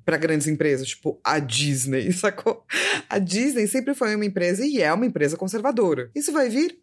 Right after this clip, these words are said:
aos poucos. O fato de você ter um personagem tão importante pra Marvel sendo canonicamente não hétero já é um passo muito grande, sabe?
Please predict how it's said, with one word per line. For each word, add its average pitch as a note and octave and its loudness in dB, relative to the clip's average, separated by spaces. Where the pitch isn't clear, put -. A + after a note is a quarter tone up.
aos F#4 -4
poucos. C4+ -2
O G#3+ -2
fato B3 -2
de C4+ -6
você C#4 -2
ter B3 -2
um G#3+ -2
personagem G3+ -2
tão A3+ -2
importante C4+ -2
pra A3 -2
Marvel D#3 -2
sendo D#3+ -4
canonicamente F#3 -2
não E3 0
hétero D#3 -2
já F#3+ 0
é F#3 2
um G3+ 2
passo F#3+ 0
muito G3+ -2
grande, D#3+ -4
sabe? F#3+ -2